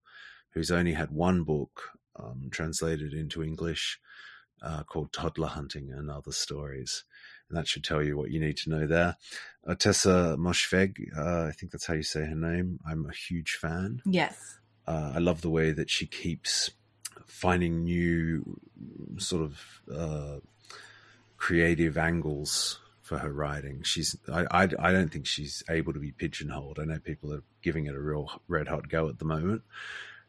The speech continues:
Speaker 1: uh, but I don't, I don't think she's a, a writer that has a pigeonhole. Mariana Enrique, whose new novel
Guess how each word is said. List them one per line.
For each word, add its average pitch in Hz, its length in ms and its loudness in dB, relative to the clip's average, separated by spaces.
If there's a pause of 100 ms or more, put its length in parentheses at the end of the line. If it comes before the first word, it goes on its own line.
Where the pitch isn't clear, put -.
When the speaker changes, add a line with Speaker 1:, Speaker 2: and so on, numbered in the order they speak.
(140)
Speaker 1:
uh, 76 360 -2
but 78 120 0
I 78 120 6
don't, 73 320 2
I 82 120 2
don't 76 220 0
think 76 160 -8
she's 73 240 -6
a, 71 240 -4
a 78 80 -4
writer 76 340 -2
that 65 140 -8
has - 240 -4
a 76 40 -6
pigeonhole. 76 600 -6 (460)
Mariana 90 540 6
Enrique, 82 680 4 (100)
whose - 420 -4
new 82 140 0
novel 87 540 0